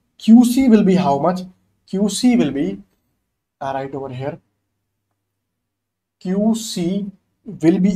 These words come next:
equal to R minus ten. Does that make sense? Why? Because this is ten. Similarly, this portion is also ten. So Q D will be again R minus ten. How come Q B is R and D B? B to D is ten.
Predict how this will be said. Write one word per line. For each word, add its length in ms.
equal 300
to 360
R 520
minus 480
ten. 460
Does 180
that 180
make 180
sense? 540
Why? 180
Because 320
this 160
is 120
ten. 320
Similarly, 480
this 180
portion 300
is 80
also 340
ten. 480
So 280
Q 360
D 260
will 140
be 100
again 420
R 180
minus 240
ten. 140
How 180
come 380
Q 300
B 260
is 100
R 560
and 260
D 200
B? 260
B 240
to 140
D 160
is 220
ten. 280